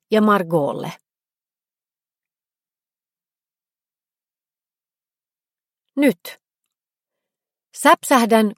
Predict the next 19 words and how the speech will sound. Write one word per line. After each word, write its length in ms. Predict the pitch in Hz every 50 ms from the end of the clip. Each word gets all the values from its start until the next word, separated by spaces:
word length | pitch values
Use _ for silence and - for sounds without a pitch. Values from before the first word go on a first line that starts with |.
| _
kun 140 | - 226 226
champagnepullo 840 | 208 - - 214 294 - - 190 185 180 175 - 226 233 208 180 165 -
kolahtaa 540 | - 202 190 175 165 147 - - 165 170 170
keittiön 460 | - 233 208 190 - - 180 165 160 165
työtason 480 | - 214 202 175 - 151 - 170 165 170
marmoria 500 | 190 190 175 160 135 139 - 135 135 143 160
vasten. 500 | 165 165 - - - - - 156 165 - _ _ _ _ _ _ _ _ _ -
Vilkaisen 580 | 202 220 269 254 - 226 196 185 - 196 180 180 170
Jackia 560 | 226 247 254 _ _ _ - 151 151 147 143 - -
ja 100 | 180 175 -
toivon, 460 | 247 240 226 202 170 135 147 147 147 139 _ - - - _ -
ettei 280 | 214 - - 233 214
hän 260 | 208 247 320 277 233
ole 220 | - 269 269 240 214
huomannut, 580 | 175 220 240 208 180 160 151 147 147 147 151 - - - -
miten 260 | 202 208 - 226 214 214
kireällä 460 | - 294 302 254 226 196 170 170 175 180
hermoni 460 | 190 240 226 185 170 160 156 156 -
ovat. 300 | - 139 131 - - -